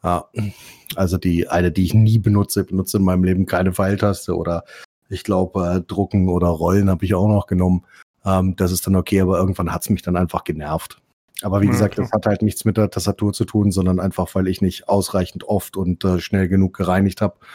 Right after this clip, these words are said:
Speaker 1: ähm, musste ich die dann halt wirklich irgendwann, irgendwann auseinanderbauen, um die zu,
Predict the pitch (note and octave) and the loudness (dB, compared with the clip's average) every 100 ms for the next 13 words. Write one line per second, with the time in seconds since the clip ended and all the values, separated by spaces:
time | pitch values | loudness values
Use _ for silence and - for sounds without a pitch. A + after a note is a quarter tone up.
0 | - _ _ _ _ - F#2+ F2+ F2+ F2 | -20 _ _ _ _ -4 0 2 2 2
1 | E2+ - _ _ _ _ _ _ - G#2 | 0 -4 _ _ _ _ _ _ -2 -2
2 | - F2 - F2 F2+ F2+ - F2 F2+ - | 0 -6 -4 0 2 0 -2 -6 -6 -6
3 | E2+ E2+ F2 F#2 F2 F2+ - F2 F2+ F#2 | -6 -4 -2 0 -2 -4 -4 -6 -4 -4
4 | F2 F#2 D#2 E2 E2+ - E2 E2 E2+ F2 | -2 -2 0 0 -2 0 0 0 -2 -4
5 | E2+ - F2 E2+ E2 | -6 -4 -2 0 -2